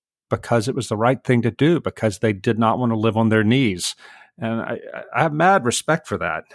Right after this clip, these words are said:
Um, but I, I think that, you know, it, it's just really, really hard to, to get your mind around it if, uh, if you don't have some transcendent grounding, some deep grounding and a commitment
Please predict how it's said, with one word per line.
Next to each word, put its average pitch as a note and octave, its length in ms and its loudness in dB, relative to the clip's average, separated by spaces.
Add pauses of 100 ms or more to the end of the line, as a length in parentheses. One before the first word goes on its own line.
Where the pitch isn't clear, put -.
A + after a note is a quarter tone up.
(140)
Um, G2+ 260 -2
but A2+ 240 0 (540)
I, C#3 400 2 (300)
I C3 100 0
think C3 300 -4
that, A#2 320 2 (760)
you A#2+ 240 -10
know, A#2+ 80 0
it, C3+ 240 -2
it's C#3 100 -6
just - 240 -4
really, C3 220 2
really B2+ 180 0
hard A#2+ 320 2
to, A#2 380 2
to - 100 -12
get - 220 -4
your A#2 80 0
mind A#2 320 2
around G2+ 360 2
it G2+ 180 -2 (420)
if, G#2 400 -2
uh, G2 240 0 (200)
if G#2+ 200 -8
you A2 60 -4
don't A2 240 2
have G#2+ 140 2
some A#2 360 0 (320)
transcendent B2 960 0
grounding, G#2+ 480 2
some G2 480 -4
deep B2+ 260 2
grounding A2+ 420 2
and G#2 120 0
a - 160 -10
commitment G#2 640 -2